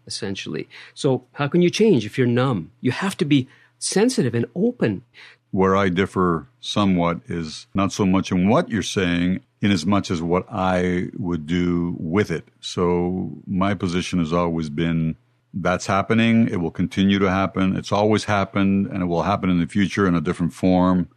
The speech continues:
Speaker 2: So I always go back to the empowerment of the individual to get out of this never-ending loop. Now, again, I'm being idealistic, I know, but I, I believe that.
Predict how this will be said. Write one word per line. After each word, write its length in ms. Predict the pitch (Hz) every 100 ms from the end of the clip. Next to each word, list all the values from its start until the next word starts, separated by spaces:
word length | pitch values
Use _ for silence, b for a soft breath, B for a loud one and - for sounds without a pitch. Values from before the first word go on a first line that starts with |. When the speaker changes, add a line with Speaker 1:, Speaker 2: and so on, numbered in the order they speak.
| _ _ _ _
Speaker 2:
So 220 | - 95
I 200 | 95 101
always 300 | 104 101 95
go 180 | 82 87
back 420 | 76 87 90 - -
to 200 | 92 87
the 120 | 85
empowerment 840 | 80 - 101 104 101 98 92 87
of 180 | - 78
the 120 | 85
individual 600 | 85 80 78 67 - - _ _ -
to 120 | 85
get 260 | 78 - -
out 160 | 90 90
of 180 | 85
this 480 | 82 82 - - - - _
never-ending 580 | 95 98 95 98 90 87
loop. 260 | 90 78 -
Now, 200 | 110 98
again, 240 | 107 101
I'm 140 | 87 82
being 400 | 87 82 76 82 _ -
idealistic, 640 | 87 78 73 73 - 95 92
I 100 | 85
know, 160 | 73
but 300 | 71 104 127
I, 80 | -
I 20 | 165
believe 340 | 180 233 165
that. 220 | 80 76